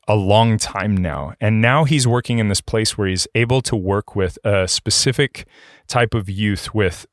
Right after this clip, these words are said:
uh, specific troubles at home. And he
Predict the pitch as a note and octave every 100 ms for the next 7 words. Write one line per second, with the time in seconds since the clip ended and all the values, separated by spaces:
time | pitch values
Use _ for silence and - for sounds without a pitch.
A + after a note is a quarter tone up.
0 | - G#2+ G2 - - - - D#3+ - C#3+
1 | - - _ - C3+ A#2 G#2+ G2 - A2
2 | - - A2 F#2+ F2 E2+ - - - _
3 | - A#2 A#2+ A#2 A2 - _ - - C#3+
4 | D#3 D#3+